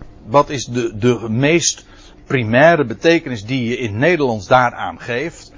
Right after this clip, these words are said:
Dan denk je toch meteen aan een kerkelijk ambt. Hè? Hij, hij is, of zij, nou meestal een hij, ja, een geestelijke.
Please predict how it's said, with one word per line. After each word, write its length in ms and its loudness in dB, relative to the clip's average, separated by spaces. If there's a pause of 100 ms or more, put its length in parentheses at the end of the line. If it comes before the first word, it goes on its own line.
(220)
Dan 180 0
denk 240 2
je 120 -10
toch 340 -2
meteen 500 -2
aan 280 -6
een 240 -8
kerkelijk 420 -6
ambt. 480 -4
Hè? 180 -8 (520)
Hij, 220 -2
hij 260 4
is, 440 0
of 220 -6
zij, 200 -2
nou 240 -2
meestal 380 -8
een 60 -14
hij, 200 -4
ja, 200 0 (320)
een 200 4
geestelijke. 720 0